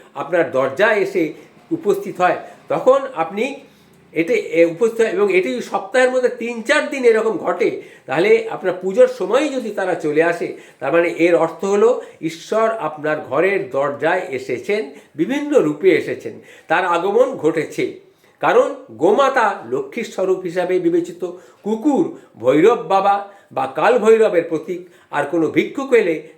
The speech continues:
তাও ঈশ্বরের কোনো না কোনো একটা সংকেত। কারণ আমরা জানি যে যত্র জীব তত্র শিব, জীবের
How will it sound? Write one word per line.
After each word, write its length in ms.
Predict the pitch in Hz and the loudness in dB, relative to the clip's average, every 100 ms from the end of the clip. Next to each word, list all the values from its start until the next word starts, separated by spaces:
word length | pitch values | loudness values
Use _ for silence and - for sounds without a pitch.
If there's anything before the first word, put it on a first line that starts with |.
| _ | _
তাও 260 | 151 226 | 2 4
ঈশ্বরের 540 | 185 175 - 180 175 165 | 4 -2 -6 -2 0 0
কোনো 280 | - 151 196 | -2 -2 0
না 120 | 202 | 0
কোনো 480 | 196 190 226 269 269 - | 2 4 4 2 -4 -12
একটা 260 | 131 131 175 | -14 -8 -8
সংকেত। 580 | - 131 127 110 170 143 - _ | -8 -6 -6 0 -2 -2 -10 _
কারণ 260 | 139 180 208 | -2 0 2
আমরা 300 | 208 208 196 | 2 2 0
জানি 520 | 139 160 262 214 - - _ 127 _ _ 127 | 2 0 0 -4 -6 -16 _ -20 _ _ 0
যে 120 | 160 | 0
যত্র 520 | - 190 202 - 269 | 2 0 0 -4 0
জীব 320 | 180 196 285 285 - _ | 0 0 -2 -2 -10 _
তত্র 400 | 156 151 - 170 | -4 -4 -4 -6
শিব, 300 | 147 165 139 - - - 120 | -4 -4 -4 -6 -20 -20 -18
জীবের 640 | 113 208 262 277 277 - | -10 0 4 4 0 -10